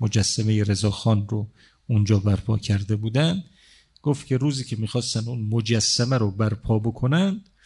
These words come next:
عده‌ای رو جمع کرده بودند،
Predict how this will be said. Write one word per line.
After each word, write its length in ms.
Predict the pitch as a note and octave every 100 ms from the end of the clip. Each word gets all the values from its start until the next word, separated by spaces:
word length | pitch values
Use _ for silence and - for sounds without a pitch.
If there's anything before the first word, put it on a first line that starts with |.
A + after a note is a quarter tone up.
| _ _ _ _ _ _ _ _ _ _ -
عده‌ای 320 | B2+ A#2+ C3+
رو 100 | A#2
جمع 320 | A2 B2 B2 A2
کرده 360 | A#2 G#2+ C3
بودند، 460 | D#3+ E3 F3+ F#3+